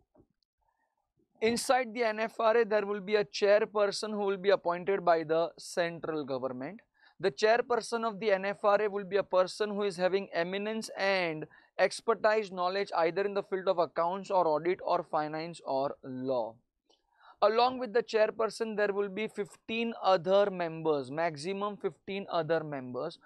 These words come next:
who will be working as a members of N F R A. Over here,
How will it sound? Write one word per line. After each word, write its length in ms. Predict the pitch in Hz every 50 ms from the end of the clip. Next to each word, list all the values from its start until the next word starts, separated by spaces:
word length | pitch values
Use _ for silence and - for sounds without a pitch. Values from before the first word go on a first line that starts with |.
| - - - -
who 140 | - 190 196
will 140 | 202 202 196
be 100 | 185 190
working 500 | 170 170 180 180 180 - 202 214 214 202
as 240 | - 180 180 160 160
a 80 | 180
members 520 | 170 165 160 160 165 170 170 180 185 156 165
of 180 | 170 170 165 - -
N 180 | 147 143 143 139
F 180 | 139 127 -
R 200 | 131 120 117 110
A. 100 | 110 113 120 _ _ _ _ _ _ _ _ _ _ _ _ _ _ -
Over 280 | 220 220 226 240 240 220
here, 260 | 208 175 170 180 196